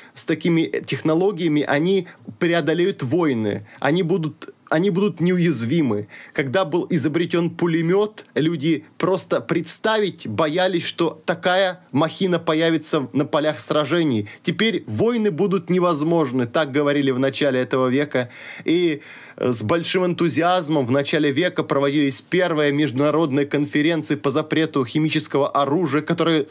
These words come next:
все нарушат, когда начнётся Первая мировая. И с большим, э, с большой помпой были заявлены слова: "Теперь же наша цель – воевать против всех войн".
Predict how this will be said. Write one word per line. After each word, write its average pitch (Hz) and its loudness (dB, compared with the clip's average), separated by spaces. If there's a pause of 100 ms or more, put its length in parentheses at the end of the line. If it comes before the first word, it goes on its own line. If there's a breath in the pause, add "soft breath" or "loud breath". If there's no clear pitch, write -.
(220 loud breath)
все - 0
нарушат, 160 0
когда 135 0
начнётся 143 0
Первая 131 0
мировая. 135 0 (440 loud breath)
И 165 2 (100)
с 117 0
большим, 180 -2 (120)
э, 113 0
с - -4
большой 175 -2
помпой 170 -2 (240 loud breath)
были 156 -2
заявлены 147 0
слова: 151 2
"Теперь 180 0
же 156 0
наша 143 2
цель – 165 0
воевать 156 0
против 139 -2
всех - -2
войн". 165 0